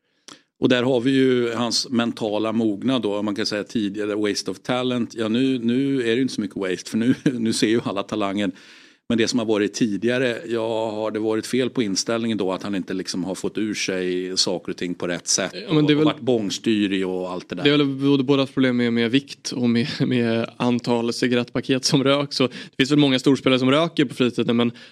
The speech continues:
Speaker 2: han har haft en extremt slapp inställning till att när jag kommer till Serbien, då är det cola och cigg, det är liksom dieten. Och <laughs> det, det vet jag väl att det finns en charm i det, men det har ju också kostat honom liksom att, eh, det är kanske inte världens mest lättränade kropp. Det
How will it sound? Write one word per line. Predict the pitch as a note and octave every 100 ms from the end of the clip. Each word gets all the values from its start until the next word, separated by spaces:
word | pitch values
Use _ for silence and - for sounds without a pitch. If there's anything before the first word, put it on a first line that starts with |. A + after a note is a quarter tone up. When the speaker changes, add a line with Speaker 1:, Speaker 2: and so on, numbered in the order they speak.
| _
Speaker 2:
han | B2+ C3
har | C#3
haft | B2 B2
en | A#2+
extremt | - D3 D3 B2+
slapp | - A#2+ C3+
inställning | A2+ - A#2+ A2
till | A#2
att | A2+
när | B2+
jag | A#2+
kommer | B2 A#2
till | A2+
Serbien, | - B2 A#2 A#2
då | A#2
är |
det | A#2
cola | B2 A#2 A#2
och |
cigg, | A2+ B2+ B2
det | B2
är | B2
liksom | A#2 A#2
dieten. | B2 B2+ C3+ - A#2
Och | A#2+ D3+ B2+ -
<laughs> | - - -
det, | - D#3
det | E3
vet | E3+ E3
jag |
väl | D3+
att | C#3
det | C#3
finns | C#3
en |
charm | B2+ C#3+ C3+ C3+
i |
det, | C3+ D#3+ C3+
men | B2+
det | B2
har |
ju | C3
också | B2+ -
kostat | D3 C3+ D3 D3
honom | C#3 A#2+ A2+
liksom | A2+ - A2+
att, | G#2+ -
eh, | A#2 A2 - - _ _ _ _ _ _ G#3+
det | C3
är | A#2+
kanske | C3 C3
inte | A2+
världens | A#2 A2+ A2+
mest | A#2
lättränade | B2 A#2 - A#2 A2+ A#2
kropp. | D3
Det | C3